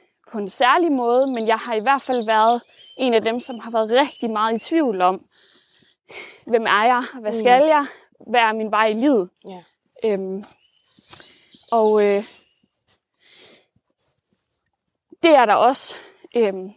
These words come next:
Speaker 1: andre mennesker, som, øh, kan have holdninger til.
Speaker 2: Mm.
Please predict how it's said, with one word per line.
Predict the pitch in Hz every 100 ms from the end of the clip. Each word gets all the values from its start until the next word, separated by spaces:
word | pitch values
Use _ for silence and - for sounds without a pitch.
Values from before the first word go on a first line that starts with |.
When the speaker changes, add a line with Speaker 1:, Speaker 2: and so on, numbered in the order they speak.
| 269 -
Speaker 1:
andre | 262 285
mennesker, | 214 214 247 214
som, | 208 - 202 190
øh, | 185 185 202 _ _ _ _ -
kan | 226
have | 226 226
holdninger | 269 339 330 220
til. | 185 214 175 196
Speaker 2:
Mm. | 240 240 214 202